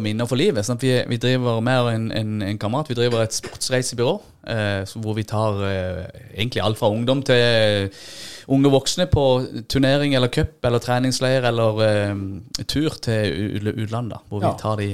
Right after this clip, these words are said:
Speaker 1: turistene, eller vi tar, eh, nordmenn ut i, i det store
Speaker 2: Er du med
Speaker 1: Utan-
Speaker 2: når det, når det er en sånn tur?
Speaker 1: Det kan hende.
Speaker 2: Ja.
Speaker 1: Vi er med. Noen
Speaker 2: Ja.
Speaker 1: ganger er vi ikke med. Vi har en gruppe som er i Madrid nå,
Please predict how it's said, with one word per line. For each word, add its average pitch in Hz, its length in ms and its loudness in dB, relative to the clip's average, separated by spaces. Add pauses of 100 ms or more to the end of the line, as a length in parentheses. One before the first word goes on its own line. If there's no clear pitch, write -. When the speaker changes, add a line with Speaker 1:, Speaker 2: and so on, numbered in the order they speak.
(140)
Speaker 1:
turistene, 107 480 -4
eller 120 160 2
vi 127 80 0
tar, 131 240 2
eh, 98 240 2
nordmenn 117 400 0
ut 104 180 0
i, 98 120 -2 (340)
i 98 80 -10
det 95 100 -8
store 101 540 -6 (420)
Speaker 2:
Er 151 80 6
du 151 100 8
med 156 260 6
Speaker 1:
Utan- 302 40 2
Speaker 2:
når 180 160 6
det, 143 180 6
når 143 120 6
det 143 80 6
er 139 40 6
en 120 60 2
sånn 127 180 2
tur? 123 240 0 (220)
Speaker 1:
Det 160 100 4
kan 269 120 4
hende. 104 360 2
Speaker 2:
Ja. 139 160 4
Speaker 1:
Vi 135 80 4
er 123 60 6
med. 98 200 -2
Noen 123 160 0
Speaker 2:
Ja. 180 100 4
Speaker 1:
ganger 180 120 2
er 170 40 4
vi 151 100 4
ikke 151 140 -2
med. 214 200 2
Vi 160 60 2
har 135 160 4
en 117 80 0
gruppe 120 240 -4
som 160 120 -2
er 135 40 4
i 127 60 4
Madrid 120 380 4
nå, 120 140 4